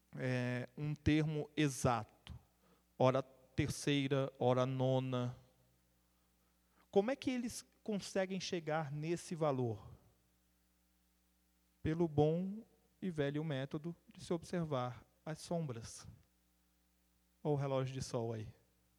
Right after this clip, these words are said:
Simples assim. Dependendo da inclinação da sombra, se sabia mais ou menos que hora era. E por conta disso, se conseguia determinar uma certa fração do dia.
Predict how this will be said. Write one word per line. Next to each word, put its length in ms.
Simples 580
assim. 320
Dependendo 500
da 80
inclinação 840
da 100
sombra, 520
se 160
sabia 400
mais 240
ou 60
menos 340
que 160
hora 260
era. 420
E 100
por 180
conta 300
disso, 340
se 100
conseguia 460
determinar 1160
uma 180
certa 300
fração 840
do 140
dia. 400